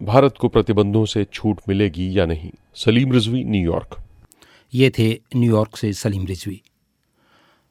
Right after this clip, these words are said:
Speaker 2: ओडिशा में दो दिन तक भीषण तबाही मचाने के बाद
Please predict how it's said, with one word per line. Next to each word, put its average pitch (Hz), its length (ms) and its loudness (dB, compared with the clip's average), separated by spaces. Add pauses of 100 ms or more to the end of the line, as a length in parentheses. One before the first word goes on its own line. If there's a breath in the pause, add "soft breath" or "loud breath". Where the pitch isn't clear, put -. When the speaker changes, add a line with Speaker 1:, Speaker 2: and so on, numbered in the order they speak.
(220)
Speaker 2:
ओडिशा 190 380 6
में 240 240 4
दो 156 160 4
दिन 185 200 2
तक 180 260 0
भीषण 135 540 0
तबाही 135 320 2
मचाने 120 360 2
के 110 120 -2
बाद 104 340 2